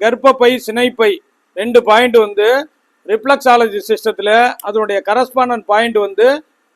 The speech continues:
நம்ம கால்ல வந்து லிட்டில் ஃபிங்கர் சைடுல வந்துரும். இந்த கர்ப்பப்பை பாயிண்ட், விதைப்பை பாயிண்ட்,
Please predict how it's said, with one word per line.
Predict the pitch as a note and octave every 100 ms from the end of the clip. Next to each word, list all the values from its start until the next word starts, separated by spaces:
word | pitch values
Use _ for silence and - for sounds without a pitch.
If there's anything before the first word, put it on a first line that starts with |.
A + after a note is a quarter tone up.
| _
நம்ம | G3 G3+ F#3+
கால்ல | G#3+ B3 A#3+ G#3
வந்து | G3+ A#3+
லிட்டில் | G#3+ A#3+ A#3
ஃபிங்கர் | G#3+ G#3 F#3+
சைடுல | G#3 G3 F#3 A3 C4 - _ _ -
வந்துரும். | A3 G3+ - _ _ _ _ _ F#3+
இந்த | G3+ G3+
கர்ப்பப்பை | A3+ B3 C4+ B3+ A#3
பாயிண்ட், | A3+ A#3 B3
விதைப்பை | A3 B3 B3 A3+ A3
பாயிண்ட், | G#3 G#3+